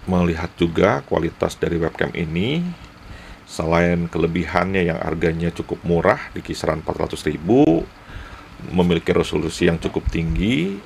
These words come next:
di dua K, ya, tiga puluh V P S. Meskipun di sini tertera enam puluh V P S, sebenarnya ini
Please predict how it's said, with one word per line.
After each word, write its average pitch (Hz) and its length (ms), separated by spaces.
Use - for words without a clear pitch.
di 85 240
dua 82 640
K, - 400
ya, 139 400
tiga 85 240
puluh 85 240
V - 160
P - 160
S. 143 420
Meskipun 92 480
di 92 60
sini 92 180
tertera 92 320
enam 92 240
puluh 92 160
V - 160
P - 160
S, 127 240
sebenarnya 101 560
ini 120 560